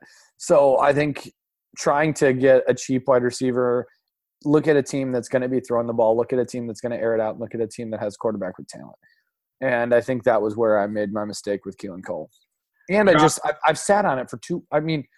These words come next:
Speaker 1: we've been talking about him as a play for weeks, you know?
Speaker 2: I know, I know.
Speaker 1: So I think it was just,
Speaker 2: Yeah.
Speaker 1: groupthink is so strong in week one that,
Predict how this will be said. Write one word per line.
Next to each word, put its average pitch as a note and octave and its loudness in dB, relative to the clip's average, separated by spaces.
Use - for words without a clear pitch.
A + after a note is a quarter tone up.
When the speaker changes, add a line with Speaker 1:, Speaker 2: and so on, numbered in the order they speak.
Speaker 1:
we've E3+ 0
been E3+ 0
talking E3 -2
about C#3+ 4
him C3+ -2
as B2 -2
a A2+ -10
play C#3 2
for A2+ -6
weeks, - -4
you D3 -4
know? B2 -2
Speaker 2:
I - -6
know, F2 -16
I G2+ 0
know. - -4
Speaker 1:
So C3 4
I C#3 2
think G3 -2
it G3+ 4
was D3 0
just, D3+ -2
Speaker 2:
Yeah. E3 -2
Speaker 1:
groupthink E3+ 0
is C3+ -2
so D#3 2
strong C#3 0
in B2+ -2
week B2+ -2
one B2 -2
that, A#2+ -4